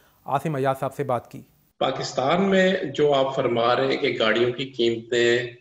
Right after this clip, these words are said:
Speaker 2: इंडिया के, अ, मुकाबले में ज्यादा हैं, मैं थोड़ा सा disagree करूंगा। जो बड़ी गाड़ियां हैं जैसे Corolla,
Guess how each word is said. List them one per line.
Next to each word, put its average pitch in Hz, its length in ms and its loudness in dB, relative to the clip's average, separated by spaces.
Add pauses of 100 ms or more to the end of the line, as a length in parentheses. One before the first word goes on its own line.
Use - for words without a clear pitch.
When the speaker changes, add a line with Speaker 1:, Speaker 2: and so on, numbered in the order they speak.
(520)
Speaker 2:
इंडिया 131 460 2
के, 127 280 2 (200)
अ, 107 320 2 (380)
मुकाबले 110 500 0
में 104 440 -2 (160)
ज्यादा 107 480 0
हैं, 123 200 0 (600)
मैं - 40 -4
थोड़ा 165 260 4
सा 180 180 2
disagree 165 480 0
करूंगा। 160 320 2
जो 175 120 2
बड़ी 156 320 2
गाड़ियां 120 400 4
हैं 113 80 0
जैसे 117 260 0
Corolla, 120 680 2